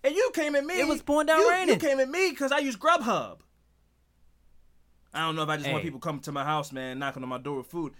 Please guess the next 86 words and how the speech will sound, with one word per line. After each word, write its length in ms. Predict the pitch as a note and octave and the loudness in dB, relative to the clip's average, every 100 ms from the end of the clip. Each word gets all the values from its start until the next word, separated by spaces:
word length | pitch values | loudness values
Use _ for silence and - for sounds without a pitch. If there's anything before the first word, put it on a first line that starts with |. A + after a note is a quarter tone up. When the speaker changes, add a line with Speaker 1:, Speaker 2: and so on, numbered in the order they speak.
| - - | -20 -4
Speaker 1:
You 140 | F4 | 2
let 120 | D#4 | 4
Speaker 2:
No, 100 | - - | 2 2
Speaker 1:
them 40 | D4+ | -2
in 60 | E4+ | 6
Speaker 2:
no, 60 | |
Speaker 1:
the 60 | E4+ | 6
house? 380 | E4 E4+ E4+ A3 | 8 4 2 -4
Speaker 2:
no. 60 | - | 0
I 160 | E3+ | 2
got 140 | E3+ D#3 | 4 2
on 100 | D3+ | 0
you 140 | D#3+ | -6
because 240 | C#3+ C#3 | -6 -8
of 60 | B2+ | -6
that. 140 | B2+ | -4
I 40 | C3 | -2
don't 120 | C3+ | -4
trust 280 | B2+ D3 - | -4 -8 -6
random 260 | D3 D3 C3+ | -4 -4 -6
people 220 | B2+ A#2 | -10 -12
with 80 | A2+ | -14
my 120 | A2 | -14
food 200 | C3+ B2+ | -12 -12
that 80 | A#2 | -8
doesn't 260 | C3+ A#2+ | -8 -8
work 200 | A2+ B2+ | -10 -10
at 100 | A#2 | -10
the 60 | - | 2
place 100 | F#3+ | 2
Speaker 1:
Oh, 60 | |
Speaker 2:
you're 100 | D3 | 4
Speaker 1:
is 40 | C#3 | 0
the 40 | |
Speaker 2:
ordering 160 | C#3+ A#2+ | -2 0
Speaker 1:
guy, 360 | E3+ E3+ E3 D3+ - | 4 4 4 0 -4
Speaker 2:
from. 80 | |
Speaker 1:
is 100 | D3+ B2+ | -8 -6
the 60 | |
guy, 340 | C3 E3+ D#3+ D3+ - | 0 4 4 2 -2
'cause, 200 | F#3+ D#3 | -2 2
oh, 140 | E3+ D#3 | 4 2
'cause 240 | D3+ C3+ | 0 -6
you, 100 | D#3+ | -8
'cause 220 | - C#3+ | -6 -4
he 100 | G3 | -2
worked 260 | E3+ F#3 F3+ | 2 2 4
at 140 | F3+ | 2
the 60 | - | 2
pizza 240 | D3+ B2+ | -8 -8
place. 260 | B2 B2 A2 - - | -8 -8 -8 -14 -16
He, 160 | C3 A2+ | -14 -10
you 140 | C3+ | -4
know 180 | D3 D3+ | 0 0
him 140 | D3 | 0
now? 300 | D3 C#3+ C#3 - - | -4 -6 -8 -14 0
Speaker 2:
I 100 | F3+ | 2
let 160 | F#3+ F#3 | 4 2
him 100 | F3+ | 0
in 120 | F#3+ | -2
'cause 160 | F3+ D3 | -2 -4
it 40 | |
was 120 | B2+ | -8
pouring 240 | A2 F3 D3+ | -6 -4 -4
down 120 | C3+ | -2
raining 260 | E3+ G3+ D3 | 0 0 -2
Speaker 1:
Come 40 | |
on, 40 | G#2+ | -6
Speaker 2:
outside. 380 | - G2+ F2 | -8 -8 -10
Speaker 1:
man. 100 | F2+ | -8
Speaker 2:
I 60 | C3+ | -6
was 80 | C#3+ | -6
just 140 | B2+ | -6
being 100 | C3 | -8
a 40 | B2+ | -8
nice 200 | B2+ A#2+ | -8 -6
person. 380 | - F3 - E2+ | 0 0 -2 -14
Speaker 1:
Nah, 60 | E2 | -20
man, 80 | E2+ | -20
you 80 | A2 | -20
fool. 340 | - F#2+ D#2+ _ _ _ - | -20 -20 -20 _ _ _ 0
Always 300 | E3 D3 B2 | 2 2 0
be 80 | B2+ | -10
on 100 | A2+ | -10
the 40 | |
lookout. 400 | G#2+ G2+ F#2+ E2+ | -12 -12 -14 -16